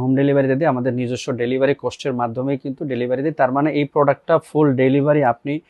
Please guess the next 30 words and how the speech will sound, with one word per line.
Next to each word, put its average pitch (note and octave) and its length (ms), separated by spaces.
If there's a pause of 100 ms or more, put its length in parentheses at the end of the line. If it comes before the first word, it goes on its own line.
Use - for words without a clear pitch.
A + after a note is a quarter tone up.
(360)
হচ্ছে B2 280
পেমেন্ট C#3+ 320
করার D3 220
আগ C3+ 60 (100)
পর্যন্ত C#3+ 280 (140)
কিন্তু B2+ 220
এটা A#2+ 180
আমাদের A2+ 240
কাছে A#2 220
কোনো A#2 160
প্রকার A#2 240
পেমেন্ট A#2 240 (100)
আসে A#2 220
না, D3+ 100
আর A#2 100
আমাদের A2 240
এটা A#2+ 180
ডেলিভারি A2+ 360 (100)
হয় G#2 180
না। F#2+ 60 (500)
So E3 60 (220)
কিভাবে F3 320 (120)
ফিটিং D#3+ 240 (100)
করতে D#3 280
হয় E3 120 (100)
আমি B2+ 200
হচ্ছে C3 180 (120)
আপনাদেরকে A#2+ 380 (120)
খুবই C#3+ 240 (140)
সংক্ষিপ্ত - 420